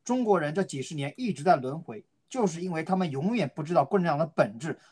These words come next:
共产党的邪恶，永远都在就事论事。只要这个事儿过去了，只要这个困难过去了，是吧？只要这个，呃，这个疫情过去了，永远都是共产党是最好的。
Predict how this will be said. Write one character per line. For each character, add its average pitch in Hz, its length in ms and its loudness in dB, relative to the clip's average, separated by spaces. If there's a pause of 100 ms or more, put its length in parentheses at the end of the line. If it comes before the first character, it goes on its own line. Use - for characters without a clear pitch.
共 190 180 4
产 147 120 2
党 147 140 2
的 127 80 -2
邪 127 220 -4
恶， 147 180 -2 (340)
永 180 240 10
远 208 160 6
都 175 120 6
在 160 100 8
就 180 260 4
事 160 140 -2
论 160 240 4
事。 139 220 -6 (200)
只 - 180 -2
要 262 140 12
这 233 140 4
个 220 80 4
事 220 100 2
儿 165 120 6
过 254 240 2
去 147 120 -4
了， 131 140 -2 (200)
只 - 120 -6
要 226 160 10
这 220 140 -2
个 220 100 -2
困 247 220 -6
难 165 160 0
过 247 200 -2
去 139 140 -6
了， 123 140 -10 (160)
是 - 120 -10
吧？ 202 200 4 (180)
只 151 120 -12
要 240 200 2
这 214 140 -8
个， 185 260 -2 (220)
呃， 170 180 0
这 185 180 -10
个 190 200 -2
疫 233 240 -10
情 175 280 -8
过 311 240 4
去 170 140 -6
了， 117 160 -10 (220)
永 160 300 -4
远 175 180 -6
都 170 120 -8
是 156 80 -6
共 165 160 -6
产 170 80 -4
党 131 120 -4
是 123 60 -10
最 185 120 -6
好 123 160 -8
的。 107 140 -16